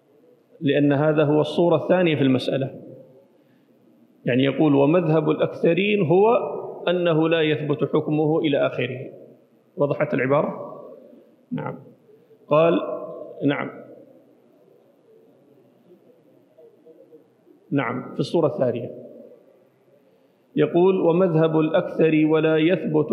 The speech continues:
حكمه قبل تبليغه المكلف، وخرج أبو الخطاب لزومه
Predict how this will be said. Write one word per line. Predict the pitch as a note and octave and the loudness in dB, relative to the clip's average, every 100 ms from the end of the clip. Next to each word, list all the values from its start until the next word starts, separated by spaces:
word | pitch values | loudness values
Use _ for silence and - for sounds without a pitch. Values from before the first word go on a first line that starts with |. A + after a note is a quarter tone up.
| D3 | 0
حكمه | E3+ F3 E3+ E3 E3 D3+ C#3+ | 2 0 0 0 2 2 0
قبل | C#3 E3 D#3 D3+ | 0 -2 0 -2
تبليغه | D3+ D3+ D3 D3+ F3+ E3 E3 F#3 E3 | 0 0 0 0 -2 -2 -2 -2 0
المكلف، | D3 - D3+ C3 C3+ C3 - - - - - - _ _ _ _ _ _ _ - | -2 0 0 2 0 -2 -8 -18 -20 -20 -20 -20 _ _ _ _ _ _ _ -2
وخرج | C#3+ - F3+ E3+ D3+ D3 B2+ B2 - - - | -2 2 0 2 2 0 0 -4 -6 -12 -2
أبو | F3 D#3+ | -2 2
الخطاب | E3 D3 D#3+ - - E3 F3 F#3 F3+ - - - | 0 2 -2 -2 0 2 4 2 -2 -8 -12 -4
لزومه | D#3+ D3+ D3 F3+ E3 D#3 E3+ E3+ F#3+ G#3 G#3 | 0 2 2 2 2 2 2 2 2 2 0